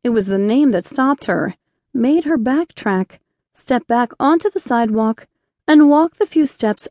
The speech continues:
over to where the paper was displayed. The matrimonial news.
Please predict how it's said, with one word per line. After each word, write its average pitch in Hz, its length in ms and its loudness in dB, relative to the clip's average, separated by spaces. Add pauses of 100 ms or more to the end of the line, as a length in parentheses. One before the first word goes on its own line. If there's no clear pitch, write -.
over 330 300 2
to 311 120 -4
where 247 180 0
the 226 120 -2
paper 294 340 -2
was 214 180 0
displayed. 285 800 0 (640)
The 240 140 2
matrimonial 269 960 2
news. 233 680 0